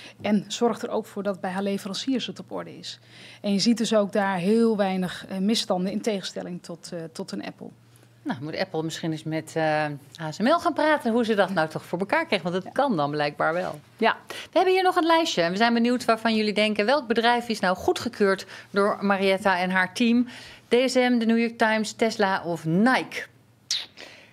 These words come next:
Speaker 2: En terwijl jullie daar je hersens over mogen buigen, een vraag. En blijf ze stellen hoor, want ik vind het hartstikke leuk om jullie vragen hier, eh, aan de orde te stellen.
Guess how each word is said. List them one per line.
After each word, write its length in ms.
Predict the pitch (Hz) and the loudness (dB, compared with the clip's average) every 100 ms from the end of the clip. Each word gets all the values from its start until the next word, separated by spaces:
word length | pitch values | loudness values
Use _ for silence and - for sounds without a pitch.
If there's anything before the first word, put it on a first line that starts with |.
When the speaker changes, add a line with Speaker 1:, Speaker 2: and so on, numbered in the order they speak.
| _ _ | _ _
Speaker 2:
En 160 | 180 170 | -8 -6
terwijl 360 | - 190 190 | -2 0 2
jullie 200 | 196 196 | 2 2
daar 320 | 190 185 - | 2 2 0
je 120 | 180 185 | -2 -2
hersens 560 | 170 208 202 185 185 | 0 -2 0 -4 0
over 200 | 185 180 | 0 0
mogen 220 | 165 156 160 | -2 0 4
buigen, 600 | 240 240 240 202 202 - | 4 4 2 0 0 -2
een 320 | 190 175 175 | -2 0 -2
vraag. 640 | - 151 135 - 240 - - | -6 -6 -4 0 0 0 -2
En 240 | 240 240 226 | 2 4 4
blijf 260 | 277 285 | 2 0
ze 120 | - | -4
stellen 320 | - - 240 214 | -2 2 4 4
hoor, 120 | 254 | 4
want 120 | 240 | 0
ik 60 | - | 0
vind 120 | 226 | 0
het 100 | 220 | 0
hartstikke 320 | 247 - - | -2 -4 2
leuk 220 | 214 208 | 2 2
om 120 | 196 190 | 0 0
jullie 280 | 196 185 | 0 -2
vragen 360 | - 185 180 180 | 0 0 0 -2
hier, 240 | 175 170 | -2 0
eh, 180 | 165 160 | 0 -2
aan 60 | 160 | -4
de 100 | 160 | -4
orde 240 | 135 131 | -6 -6
te 100 | - | -14
stellen. 400 | - 127 127 113 | -12 -12 -12 -14